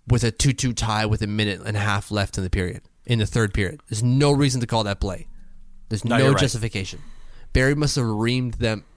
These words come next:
Speaker 1: out that night.
Speaker 2: Probably, and that's the thing. You can get away with this this year 'cause this is the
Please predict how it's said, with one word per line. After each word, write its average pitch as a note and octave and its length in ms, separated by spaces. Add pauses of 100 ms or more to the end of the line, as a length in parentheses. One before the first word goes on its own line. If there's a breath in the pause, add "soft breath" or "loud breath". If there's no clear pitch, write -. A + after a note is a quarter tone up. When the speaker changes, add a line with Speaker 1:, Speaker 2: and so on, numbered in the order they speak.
Speaker 1:
out A#2 360
that F#2 200
night. - 400 (1200 soft breath)
Speaker 2:
Probably, G#2+ 500
and B2+ 220 (160)
that's D3+ 260
the E3+ 100
thing. F#2 480 (220)
You B2+ 160
can C#3 140
get C3+ 180
away C#3+ 220
with B2+ 240
this A#2 500
this G2+ 420
year D#2+ 160
'cause E2+ 160
this G#2+ 180
is G#2+ 160
the F#2+ 160